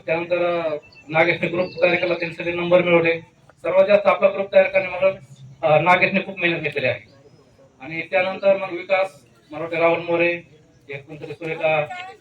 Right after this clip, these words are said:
चव्हाण का? सुरेखा चव्हाणवर ते ग्रुपवर ॲक्टिव्ह असायचे. मग त्यांनी गेट टुगेदरचा कार्यक्रमाचं नियोजन केलं. आता बऱ्याच वर्षापासून आपण, अ, सर,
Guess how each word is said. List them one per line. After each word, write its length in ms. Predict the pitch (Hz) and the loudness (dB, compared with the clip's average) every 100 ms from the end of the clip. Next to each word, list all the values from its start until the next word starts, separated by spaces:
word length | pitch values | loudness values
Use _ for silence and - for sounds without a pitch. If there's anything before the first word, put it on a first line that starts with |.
| 330 330 - - 330 - | -18 -18 -20 -20 -20 -6
चव्हाण 280 | 156 156 143 | 0 0 -2
का? 320 | 139 - - | -8 -10 -12
सुरेखा 420 | - 151 160 170 165 | -14 -12 -8 -6 -2
चव्हाणवर 380 | 170 160 160 | 0 0 -2
ते 100 | 165 | -6
ग्रुपवर 360 | 175 190 190 185 | -8 -10 -6 -2
ॲक्टिव्ह 260 | 185 180 156 | 0 0 -4
असायचे. 300 | 123 107 - _ _ _ _ | -4 -12 -20 _ _ _ _
मग 120 | 135 135 | -14 -8
त्यांनी 300 | 170 175 170 | -8 -6 -6
गेट 240 | 180 180 | -6 -6
टुगेदरचा 380 | 175 180 175 175 | -8 -8 -6 -6
कार्यक्रमाचं 420 | 170 170 170 160 | -6 -6 -6 -10
नियोजन 240 | 160 147 131 | -8 -8 -8
केलं. 200 | 127 113 392 359 - _ _ - _ 277 440 359 349 349 339 302 247 _ 233 _ | -12 -14 -16 -18 -20 _ _ -20 _ _ _ -20 -18 -16 -16 -18 -20 _ _ _
आता 220 | 123 320 320 _ _ - - | -14 -10 -10 _ _ -20 -4
बऱ्याच 240 | 170 202 | -2 0
वर्षापासून 400 | 202 202 175 185 | 0 -2 -8 -6
आपण, 300 | 175 190 190 | -6 -6 -6
अ, 200 | 185 185 196 - | -4 -4 -6 -6
सर, 120 | 185 | -8